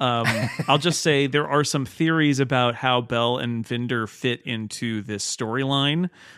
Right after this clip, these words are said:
Speaker 1: that are wild, and I, I, I love how wild they are while also not wanting them to be true. So if that, if that makes any sense, I, I, I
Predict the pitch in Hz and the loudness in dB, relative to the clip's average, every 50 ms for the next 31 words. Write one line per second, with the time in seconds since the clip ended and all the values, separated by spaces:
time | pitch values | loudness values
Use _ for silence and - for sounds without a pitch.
0 | - _ - 117 123 127 123 123 127 - - 139 120 120 120 117 110 113 107 104 | -18 _ -8 -4 -2 0 2 0 0 0 0 0 2 2 2 0 -2 -4 -4 -2
1 | 107 110 131 147 165 196 226 202 226 196 - - - _ _ - 143 147 147 143 | 0 0 2 2 2 0 0 -2 -4 -6 -6 -10 -20 _ _ -2 -2 0 0 0
2 | 147 147 147 - _ _ 165 147 143 - - - 143 143 147 139 139 147 156 160 | 0 0 -2 -4 _ _ 2 2 2 0 0 2 2 2 2 2 2 2 4 4
3 | 175 165 135 - - - 143 139 139 147 147 139 135 127 120 123 131 127 143 135 | 4 2 0 -4 -4 2 4 4 6 6 4 4 4 4 4 2 2 2 2 2
4 | 127 127 131 131 127 123 123 120 120 113 113 113 120 113 113 113 - - 127 117 | 2 4 4 4 2 2 2 2 2 2 2 2 -2 -6 -8 -8 -6 -4 -4 -2
5 | 113 113 107 - - 135 117 110 110 113 113 110 107 104 104 101 107 95 107 104 | -2 -2 -4 -4 -4 -2 -2 -2 -2 -2 -4 -4 -4 -6 -6 -8 -10 -10 -10 -10
6 | 101 - - - 107 98 - - - - _ - - - - - - - - - | -10 -10 -8 -8 -6 -6 -6 -8 -12 -16 _ -20 -20 -20 -20 -18 -10 -6 -2 0
7 | 135 113 107 101 101 120 - - 120 110 107 - _ - - 110 - 120 110 107 | 0 0 0 -2 -4 -6 -4 -4 -4 -4 -4 -8 _ -10 -10 -4 -2 -2 -2 -2
8 | 107 101 95 - - 104 104 104 - - 107 92 95 95 - - 110 98 98 101 | -4 -6 -6 -8 -8 -6 -6 -6 -6 -6 -8 -8 -8 -10 -8 -6 -6 -6 -6 -8
9 | - - 110 113 110 | -6 -6 -4 -4 -6